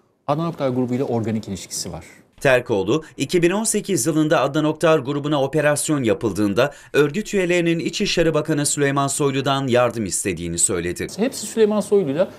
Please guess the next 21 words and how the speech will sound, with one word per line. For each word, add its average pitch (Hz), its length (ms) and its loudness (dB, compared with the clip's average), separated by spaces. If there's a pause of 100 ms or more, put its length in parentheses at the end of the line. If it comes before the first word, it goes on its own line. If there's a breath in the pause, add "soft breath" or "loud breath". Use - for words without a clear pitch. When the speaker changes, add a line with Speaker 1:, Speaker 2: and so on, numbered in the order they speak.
(180 loud breath)
Speaker 1:
görüştüklerini, 160 600 2
ilişkide 160 460 -2
olduklarını, 147 480 0
zaman 156 280 2
zaman 175 200 2
onlardan 175 500 2
ricaları 170 480 4
olduğunu 123 520 2
anlatıyorlar. 185 600 2 (420 loud breath)
Ve 180 40 -2
sonra 285 320 2
kendilerini 202 440 2
doğal 190 140 6
olarak 170 240 0
operasyon 180 460 0
yapılınca 202 600 0
hemen 226 260 2
Süleyman 185 360 0
Soylu'dan 180 300 0
yardım 151 340 2
istiyorlar. - 420 -8